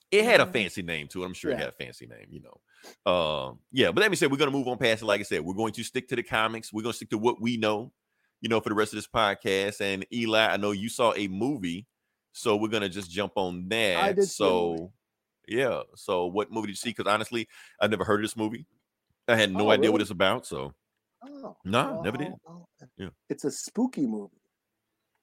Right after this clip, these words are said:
Speaker 1: Okay.
Speaker 2: Uh, it's called The Black Phone,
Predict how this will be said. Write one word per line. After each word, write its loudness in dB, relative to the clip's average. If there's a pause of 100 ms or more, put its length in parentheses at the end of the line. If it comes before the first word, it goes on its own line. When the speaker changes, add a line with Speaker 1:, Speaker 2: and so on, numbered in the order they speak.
(200)
Speaker 1:
Okay. -8 (460)
Speaker 2:
Uh, -2
it's -4
called 8
The 4
Black 4
Phone, 10